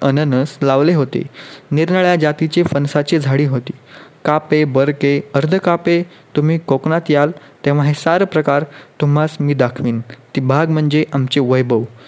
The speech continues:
आमचे भाग्य." असे म्हणत, परंतु गड्यांनो, ते आमचे वैभव नसून आमचे पाप होते.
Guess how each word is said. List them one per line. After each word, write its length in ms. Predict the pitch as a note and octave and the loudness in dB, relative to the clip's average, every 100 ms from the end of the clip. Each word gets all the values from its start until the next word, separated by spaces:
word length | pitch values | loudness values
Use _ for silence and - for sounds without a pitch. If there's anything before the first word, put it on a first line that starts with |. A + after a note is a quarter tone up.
| - - | -14 -4
आमचे 300 | C3 C3+ D3 | -2 -2 -4
भाग्य." 560 | B2+ C3 D#3 D3+ D3+ A2+ - - - - | -2 -2 -2 0 0 -2 -8 -20 -20 -6
असे 260 | C3+ E3 | -4 -2
म्हणत, 260 | D#3+ B2 A#2 A2+ - - - | -2 -2 -4 -8 -18 -16 -6
परंतु 260 | C3+ C#3+ C#3+ | -4 -2 0
गड्यांनो, 520 | C#3 D3 D3+ C#3+ C#3+ - - | 0 0 0 0 -2 -6 -4
ते 60 | C#3 | -2
आमचे 280 | C3 C3 D3+ | 0 0 0
वैभव 460 | B2+ C3 C3 D#3+ | 2 2 2 2
नसून 380 | D#3 C#3 C#3+ C#3+ D3 - - | 0 0 -2 -2 -4 -12 -4
आमचे 300 | C3 C3+ D3+ | -2 0 -2
पाप 420 | D3+ - A#2+ B2 | -4 -2 -2 0
होते. 280 | C#3 - - | -6 -4 -8